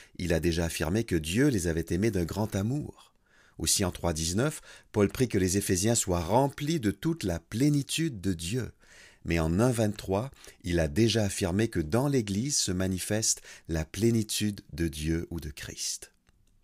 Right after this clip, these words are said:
Et attention, Paul ne dit pas au début de notre passage, « Même si vous avez déjà reçu pas mal de choses », je me permets d'en demander encore un peu pour vous. Non, Paul ne dit pas « même si », mais il dit « c'est pourquoi, puisque,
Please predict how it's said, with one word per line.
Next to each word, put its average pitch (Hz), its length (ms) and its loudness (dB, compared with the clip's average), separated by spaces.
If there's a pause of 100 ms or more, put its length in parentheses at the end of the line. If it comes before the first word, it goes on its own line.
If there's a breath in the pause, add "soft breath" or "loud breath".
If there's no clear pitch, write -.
(440 loud breath)
Et - 80 -4
attention, 92 400 0
Paul 127 280 4
ne 117 80 6
dit 104 180 -2
pas 131 260 4
au 95 120 0
début 95 300 2
de 95 100 2
notre 87 260 -2
passage, « 113 580 0 (320 loud breath)
Même 117 500 4
si 151 380 4
vous 98 280 0
avez 90 160 0
déjà 85 260 0
reçu 82 260 0
pas 82 140 -4
mal 80 140 -2
de 76 100 -2
choses », 127 420 -2 (220 loud breath)
je - 140 -10
me 76 60 -4
permets 82 340 -4
d'en 78 160 -8
demander 78 280 -6
encore 78 260 -6
un 80 60 -4
peu 76 140 -8
pour 82 220 -4
vous. 131 240 -4 (260 loud breath)
Non, 98 160 4
Paul 104 220 4
ne 104 100 6
dit 87 160 -2
pas « 87 220 0
même 98 420 2
si », 147 340 2 (260 loud breath)
mais 92 120 4
il 90 220 2
dit « 95 180 0
c'est - 480 4
pourquoi, 147 540 -6 (380 loud breath)
puisque, 123 600 2